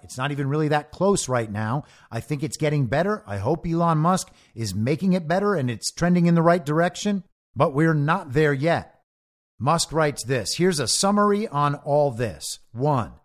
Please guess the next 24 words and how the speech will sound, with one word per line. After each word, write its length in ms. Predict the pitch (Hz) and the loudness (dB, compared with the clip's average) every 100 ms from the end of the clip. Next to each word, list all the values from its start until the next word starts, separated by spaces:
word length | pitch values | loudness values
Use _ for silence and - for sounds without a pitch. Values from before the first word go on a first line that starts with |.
| _ _ - _ _ | _ _ -20 _ _
X 300 | 175 208 - | -2 -2 -4
will 120 | 131 | -6
protect 480 | 110 113 - 190 185 | -6 -6 0 0 -2
the 80 | 110 | -8
public's 500 | - 170 170 175 - | -2 0 0 -2 -2
right 280 | 127 143 139 | 0 0 -2
to 100 | 110 | -10
free 220 | 139 147 | -2 -2
expression. 640 | 143 - - 127 120 67 - _ _ - | -2 -6 -2 0 -2 -10 -18 _ _ -6
We 80 | |
will 100 | 120 | -4
not 200 | 120 127 | 0 2
allow 420 | 156 139 147 170 - | 2 4 4 2 -4
agenda-driven 760 | 113 95 139 180 180 143 175 196 | -10 -2 0 0 0 0 0 0
activists 680 | 135 117 117 117 135 - - _ - | -2 -2 -4 -4 -4 -6 -16 _ -6
or 140 | 131 | -4
even 260 | 165 180 202 | -2 0 0
our 360 | 151 156 160 | 2 2 2
own 260 | 165 160 143 | 0 2 0
profits 880 | - - 208 233 - 107 107 - - _ _ _ - | -4 -4 0 0 -2 -8 -8 -12 -14 _ _ _ -6
to 100 | 180 | -4
deter 540 | 175 147 - 160 160 | -4 -4 0 2 2
our 180 | 123 123 | -2 -4
vision. 420 | 113 185 98 71 | -2 -2 -4 -10